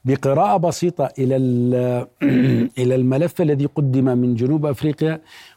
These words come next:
بمقابل ما قدم من الكيان الغاصب، أعتقد أنه هذا القرار راح يصدر، طبعا يحمل صفة الإلزام.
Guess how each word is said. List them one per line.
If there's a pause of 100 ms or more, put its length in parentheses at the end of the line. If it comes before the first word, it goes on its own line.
(120)
بمقابل
ما
قدم
من
الكيان
الغاصب، (480)
أعتقد
أنه
هذا
القرار
راح
يصدر، (420)
طبعا
يحمل
صفة
الإلزام.